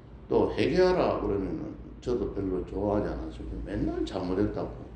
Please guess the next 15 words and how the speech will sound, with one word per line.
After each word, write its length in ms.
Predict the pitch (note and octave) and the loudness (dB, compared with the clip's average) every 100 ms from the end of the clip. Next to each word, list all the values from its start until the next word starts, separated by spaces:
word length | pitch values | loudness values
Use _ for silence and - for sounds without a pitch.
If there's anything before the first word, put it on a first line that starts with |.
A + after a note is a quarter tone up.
| - - - - - - | -14 -14 -16 -14 -14 -6
하나님 280 | G2+ F2 D#2 | -4 -2 -2
앞에 160 | - - | -6 -6
나와서 420 | D#2 D2 D2 - | -6 -6 -8 -8
"잘못했습니다, 920 | - D2 D#2 D2+ E2 - D#2+ - - | -8 -8 -6 -6 -6 -6 -8 -8 -10
잘못했습니다." 640 | - D#2+ - - - - - | -10 -8 -8 -6 -8 -10 -10
그러나 400 | A2+ A2 G2 G2+ | -4 -2 -2 -4
집에 240 | A#2+ G2+ | -6 -4
가서는 280 | D#2+ E2+ F2+ - | -4 -6 -8 -8
또 120 | D#2+ - - - - - - - | -10 -12 -12 -14 -12 -12 -10 2
돌아서서는 680 | A2 F#2 F2+ - E2 D#2 | 2 2 -2 -4 -4 -4
또 220 | - D3+ - | 0 2 2
그 100 | G#2+ | 0
잘못을 520 | F2 D#2+ F2+ - - | 0 -2 -4 -4 -6
저지르면서 1000 | D2+ C#2+ D#2 G2 F#2+ F2+ D2+ C#2+ E2+ D#2 - - - - - - - | -6 -6 -4 -2 -2 -4 -6 -6 -6 -6 -10 -14 -16 -16 -14 -12 -10
이 80 | F3+ | 2